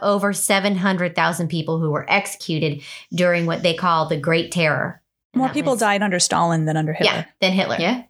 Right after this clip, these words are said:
Speaker 1: For sure. That, and that was between nineteen thirty-six and nineteen thirty-eight.
Speaker 2: And he killed his own
Speaker 1: So
Speaker 2: countrymen and Ukrainians. <laughs>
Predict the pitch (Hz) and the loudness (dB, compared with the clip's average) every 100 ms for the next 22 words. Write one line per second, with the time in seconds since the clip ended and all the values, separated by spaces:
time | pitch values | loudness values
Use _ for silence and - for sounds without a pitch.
0 | _ - 220 202 170 - 185 202 202 220 | _ -2 0 2 0 0 0 0 0 0
1 | 233 214 208 214 202 208 208 208 190 185 | 0 -2 0 2 2 2 0 0 2 2
2 | 185 190 180 175 165 160 165 151 156 226 | 0 -2 -2 -2 0 -2 -2 -2 0 0
3 | 262 285 226 196 202 202 202 170 180 165 | 2 2 0 2 2 2 0 2 2 2
4 | 175 - _ - 180 165 190 180 165 190 | 2 -2 _ -2 0 0 0 2 2 2
5 | - - | 2 -4